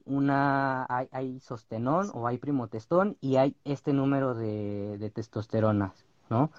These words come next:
O sea, para que igual ya sea totalmente accesible y que mucha gente, pues, ya sabemos dónde sí hay, eh, testosterona original y podamos acudir a la farmacia ya de manera segura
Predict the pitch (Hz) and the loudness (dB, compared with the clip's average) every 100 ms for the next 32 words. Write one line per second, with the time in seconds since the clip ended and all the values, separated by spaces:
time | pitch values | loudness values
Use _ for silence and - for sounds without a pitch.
0 | - - - 117 120 131 123 123 127 117 | -20 -6 2 8 8 10 8 6 2 4
1 | 127 135 139 139 131 139 120 127 131 135 | 4 4 0 0 -4 -4 -4 -2 -2 -4
2 | 151 147 120 - 117 127 160 - 117 123 | -6 -8 -8 -6 -4 -2 -2 -4 -6 -4
3 | 113 113 113 - 135 135 120 127 - 110 | -4 -4 -6 -4 -2 -2 -2 -4 -4 -8
4 | - - - - - - 127 131 151 135 | -8 -20 -20 -20 -14 2 10 10 10 8
5 | 135 135 123 123 127 135 139 - 139 139 | 6 4 0 -2 0 0 -2 -4 -2 0
6 | 123 123 131 135 - 120 113 110 107 107 | 2 2 0 -2 -8 -12 -10 -8 -8 -8
7 | 107 107 110 _ 110 - 110 - 113 117 | -8 -8 -10 _ -12 -8 -8 -4 -2 0
8 | 123 127 123 104 110 - 120 127 151 151 | 2 2 2 -2 -6 -4 2 6 6 4
9 | - 117 123 127 127 113 110 113 127 135 | 0 -2 -2 -2 -2 -6 -4 -2 2 2
10 | 127 113 113 120 113 120 120 123 117 110 | 0 -2 -4 -4 -4 -2 -2 -2 -4 -4
11 | 117 123 120 110 123 135 | -4 -6 -4 -2 2 2